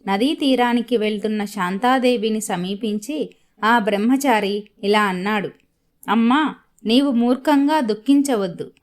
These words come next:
ఈ జనన మరణ చక్రంలో శరీరాలు నీటి బుడగలలాగా పుట్టి నశిస్తుండడం సహజమే.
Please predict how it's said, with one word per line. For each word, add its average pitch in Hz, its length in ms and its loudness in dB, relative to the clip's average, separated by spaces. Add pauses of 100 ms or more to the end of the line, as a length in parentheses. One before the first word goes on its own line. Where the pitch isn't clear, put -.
(280)
ఈ 269 220 4
జనన 220 440 2
మరణ 277 420 2 (100)
చక్రంలో 233 600 0 (280)
శరీరాలు 220 840 0 (200)
నీటి 285 320 2
బుడగలలాగా 233 840 2
పుట్టి 233 600 -6 (240)
నశిస్తుండడం 254 840 0
సహజమే. 214 580 -4